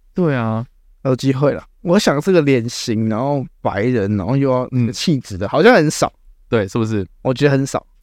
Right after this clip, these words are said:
Speaker 2: 但是如果我们就以气质可以呈现出来，我觉得小劳勃道尼确实，先，先撇除这个长相到底像不像，我觉得这个气质方面，小劳勃道尼
Speaker 1: 我觉得蛮适合的。
Speaker 2: 驾驭这个风。
Speaker 1: 然后如果，如果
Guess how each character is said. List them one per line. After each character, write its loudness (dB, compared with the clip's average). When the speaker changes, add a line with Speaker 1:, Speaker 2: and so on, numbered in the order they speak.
Speaker 2:
但 6
是 6
如 4
果 4
我 4
们 2
就 4
以 0
气 -2
质 -6
可 0
以 4
呈 -4
现 0
出 -4
来， 0
我 -4
觉 -4
得 -2
小 0
劳 0
勃 -4
道 4
尼 0
确 0
实， -8
先， 0
先 6
撇 4
除 -4
这 2
个 4
长 0
相 0
到 0
底 -2
像 -4
不 0
像， -6
我 -6
觉 0
得 0
这 0
个 2
气 2
质 -10
方 -2
面， 0
小 0
劳 4
勃 4
道 4
尼 0
Speaker 1:
我 0
觉 4
得 0
蛮 2
适 -2
合 0
的。 -2
Speaker 2:
驾 4
驭 -2
这 -2
个 -2
风。 -6
Speaker 1:
然 4
后 6
如 2
果， 4
如 0
果 6